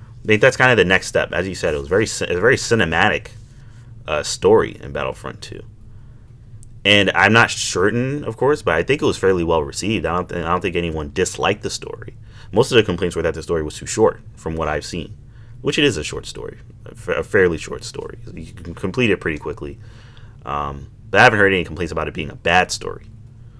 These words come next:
And she's a character you can easily use in other things, like a, a game, a T V show, you know, a, a movie. Um, and just, just to very briefly, for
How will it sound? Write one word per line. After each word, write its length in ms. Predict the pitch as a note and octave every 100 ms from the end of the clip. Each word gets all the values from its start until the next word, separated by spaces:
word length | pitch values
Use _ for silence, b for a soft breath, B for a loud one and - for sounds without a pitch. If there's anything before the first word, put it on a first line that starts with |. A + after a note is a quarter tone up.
| B B B B B
And 160 | F#2+ F#2+
she's 160 | A#2+
a 80 | A2
character 300 | B2 A#2 G#2+
you 100 | G2
can 100 | E2+
easily 580 | F2 F#2 E2+ E2 D#2 -
use 720 | E2+ E2+ G2 F2+ E2 - - - - - - - -
in 160 | F#2
other 240 | E2+ E2 D2
things, 480 | F2 D#2 A1+ -
like 200 | D2 C2+
a, 220 | C2+ B1 A1+ -
a 80 | D#2
game, 540 | D2 E2+ E2+ E2 D2+ C#2
a 80 |
T 200 | C#2 E2+ D#2+
V 160 | D#2+
show, 760 | D2+ D#2+ D2+ D2+ D2 C#2+ C#2 C#2+ - B B B B B B -
you 120 | D#2+
know, 520 | D2 C#2 C#2 C2 C2 A#1+
a, 60 | B1+
a 40 |
movie. 680 | D2 G2 G2 G2 F2+ E2+ E2+ - - - - - - - - - - - - - B B B B B B
Um, 540 | D#2+ D#2 D2 C#2+ - - - -
and 160 | F#2+
just, 300 | G#2 A2+ -
just 260 | A2 A2+ -
to 120 | G2
very 360 | E2+ A2+ A2+ F2+ -
briefly, 420 | - G#2+ G#2+ F#2 E2
for 280 | E2 D#2+